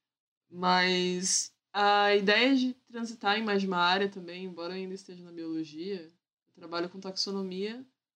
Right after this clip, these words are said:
como ferramenta pra ecologia. E isso muda todo o cenário. Porque dá uma abordagem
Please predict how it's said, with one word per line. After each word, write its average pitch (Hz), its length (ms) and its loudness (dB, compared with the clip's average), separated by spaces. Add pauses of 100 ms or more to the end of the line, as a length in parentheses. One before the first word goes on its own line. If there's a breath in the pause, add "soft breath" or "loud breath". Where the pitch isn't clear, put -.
(180)
como 262 220 -8
ferramenta 254 720 -2
pra 247 220 -12
ecologia. 240 680 -2 (680)
E 196 120 -2
isso 220 200 -2
muda 226 240 -6
todo 233 140 -10
o 254 40 -8
cenário. 175 380 -16 (1000)
Porque 185 720 2 (240)
dá 190 180 2
uma 294 160 2
abordagem 190 840 2